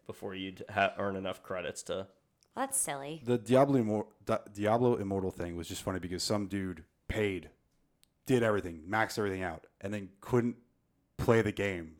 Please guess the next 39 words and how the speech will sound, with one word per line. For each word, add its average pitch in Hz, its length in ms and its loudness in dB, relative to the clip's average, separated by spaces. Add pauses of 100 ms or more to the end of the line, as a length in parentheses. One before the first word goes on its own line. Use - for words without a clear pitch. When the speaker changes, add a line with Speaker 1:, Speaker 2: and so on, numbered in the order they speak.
Speaker 3:
because 87 160 -10
he 95 60 -8
was 87 120 -10
too - 180 0
overpowered 92 460 0
and 92 120 -8
there 90 80 -4
was 82 180 -6
no 98 180 0
one 98 120 2
at 95 80 -4
his 90 180 -8
level 85 500 -6
to 98 80 -4
play 110 200 0
Speaker 1:
Mm-hmm. 92 80 0
Speaker 3:
with 82 80 -8
him. 95 200 -6 (300)
Speaker 2:
Oh 262 100 2
Speaker 1:
Yeah. - 100 10
Speaker 2:
my - 60 10
Speaker 1:
So - 100 10
Speaker 2:
gosh. 202 360 12
Speaker 3:
He 165 80 6
basically 143 380 4
bricked 120 260 0
his 110 120 -2
game. 95 340 -2 (200)
Speaker 1:
So - 180 4
that 123 220 10
is, 127 300 6
like, 113 140 4
another 117 300 4
thing 104 180 0
that's 98 180 -4
happening 95 340 0
with 95 120 0
some 95 260 0
games 92 520 -4